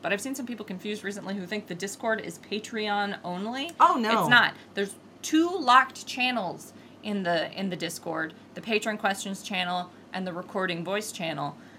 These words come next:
Speaker 1: And those are for hunters and above to listen when we record live on Monday nights.
Speaker 2: Mm-hmm.
Speaker 1: But all the other channels in the Discord are open for
Speaker 2: Open.
Speaker 1: everybody.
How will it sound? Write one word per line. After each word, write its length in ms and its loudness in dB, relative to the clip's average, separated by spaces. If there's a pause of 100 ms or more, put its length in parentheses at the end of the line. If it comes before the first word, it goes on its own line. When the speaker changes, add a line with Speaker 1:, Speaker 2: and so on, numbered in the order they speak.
Speaker 1:
And 160 0
those 320 6
are 280 4
for 160 -6
hunters 320 -6
and 100 -4
above 240 2
to 120 -6
listen 340 -6
when 180 -4
we 100 -2
record 480 -4
live 720 4 (240)
on 220 0
Monday 320 -2
nights. 440 2 (100)
Speaker 2:
Mm-hmm. 340 -6
Speaker 1:
But 280 10 (300)
all 260 10
the 140 4
other 160 4
channels 380 0
in 80 -2
the 80 -2
Discord 500 0
are 220 2
open 220 4
for 140 6
Speaker 2:
Open. 140 6
Speaker 1:
everybody. 420 2